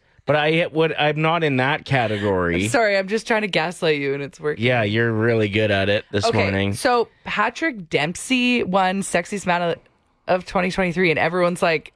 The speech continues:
Speaker 2: "Two thousand and three called?"
Speaker 1: Yeah,
Speaker 2: I'm
Speaker 1: what,
Speaker 2: so confused by that.
Speaker 1: what's that about,
Speaker 2: Why
Speaker 1: eh?
Speaker 2: wouldn't it be, who's the guy from Last of Us that I was in love with for, like, a couple weeks?
Speaker 1: Pedro Pascal.
Speaker 2: Yeah, why isn't he winning?
Speaker 1: Yeah, there are a lot of names that they could have went with instead.
Speaker 2: Ryan Gosling, he was Ken this year.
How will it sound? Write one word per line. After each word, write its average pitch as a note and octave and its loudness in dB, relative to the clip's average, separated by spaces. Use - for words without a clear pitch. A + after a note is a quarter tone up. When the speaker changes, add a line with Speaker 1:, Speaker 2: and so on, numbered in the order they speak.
Speaker 2:
"Two - -4
thousand E4 2
and D3 -2
three A3 -2
called?" C#3+ 0
Speaker 1:
Yeah, A#2+ 0
Speaker 2:
I'm A#2 0
Speaker 1:
what, A#2+ 2
Speaker 2:
so B3 0
confused A#3+ -4
by D3+ 0
that. - -2
Speaker 1:
what's D3+ 0
that B2 0
about, D#2+ -4
Speaker 2:
Why F#4 2
Speaker 1:
eh? A4+ 2
Speaker 2:
wouldn't A4+ 0
it A4 -8
be, E4+ 2
who's C#4+ -4
the - -2
guy D#4 0
from C#4 -2
Last B3 0
of G#3+ -4
Us F#3+ 0
that F#3 0
I E3 2
was D#3+ 2
in E3+ 0
love D#3 0
with D3+ 0
for, D3+ -2
like, C#3+ 0
a C#3 -14
couple D3+ -2
weeks? C#3 -4
Speaker 1:
Pedro B2+ 2
Pascal. A#2+ 0
Speaker 2:
Yeah, C5 2
why C4+ 0
isn't G#4 -2
he A4 -2
winning? G#3 -2
Speaker 1:
Yeah, D3+ 2
there D3+ 4
are D3 4
a C#3+ 4
lot D#3 4
of D#3 -2
names B2 2
that A#2+ 0
they A2+ 0
could A2+ 0
have G#2 2
went G2+ 2
with F#2 0
instead. F2+ 2
Speaker 2:
Ryan E2 2
Gosling, D4+ 0
he C#4 -2
was C4 -4
Ken C4+ -2
this A3 0
year. C3 -2